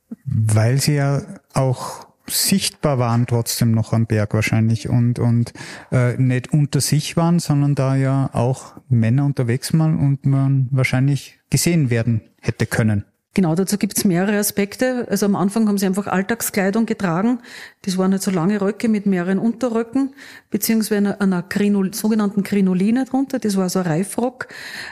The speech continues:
Speaker 2: Und, äh, dann irgendwann hat man angefangen, schon in so Beinkleidern zu kraxeln, aber trotzdem war die Hu-, Hose nicht nur ein Tabu, sondern an manchen Orten war sie schlichtweg verboten. Also man durfte gar nicht in der Hose unterwegs sein.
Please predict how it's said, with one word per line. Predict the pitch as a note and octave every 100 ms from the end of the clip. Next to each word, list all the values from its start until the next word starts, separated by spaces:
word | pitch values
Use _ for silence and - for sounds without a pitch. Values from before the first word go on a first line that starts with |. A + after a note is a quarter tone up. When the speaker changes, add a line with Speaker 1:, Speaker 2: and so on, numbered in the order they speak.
| -
Speaker 2:
Und, | A3+ A3 A3 A3 A3 G#3+
äh, |
dann | G3+ F#3+ F#3+ F#3+ F#3+ F3+ G#3+
irgendwann | G#3+ - G3+
hat | G3
man | G3+
angefangen, | D#3+ F#3 - G3+ G#3
schon | G3+ G#3+
in | G3+
so |
Beinkleidern | G3 F3 F#3 G#3 F3+ D#3 E3 F3+ F#3 - - - - -
zu | - G#3+
kraxeln, | F#3 C#3 - B3 B3 A#3
aber | F#3+ G3 B3 A#3+
trotzdem | - G3 - B3 G#3+
war | G3+
die | G#3+
Hu-, | G#3+ G#3+ -
Hose | F#3+ A3+ C4 C4
nicht | A3 A#3+ -
nur | A3+
ein | G#3+
Tabu, | A3+ A3+ G#3 D4
sondern | A#3+ A3 G#3+
an | G3+
manchen | F3+ G3+ A3
Orten | F#3 F#3 A3+ G3+
war | G3+
sie | G#3+
schlichtweg | G#3 G#3+ - A3 G#3 -
verboten. | - G3+ G#3+ C#4 -
Also | F3+ G3+
man | G3+ G3+
durfte | A#3 D4 - - G#3 - - - -
gar | F#3+ F3+
nicht | G#3+ G#3+ -
in | - G#3
der | G3+
Hose | G3+ G#3+ A3+
unterwegs | G#3+ G3+ F#3 - -
sein. | A#3 C4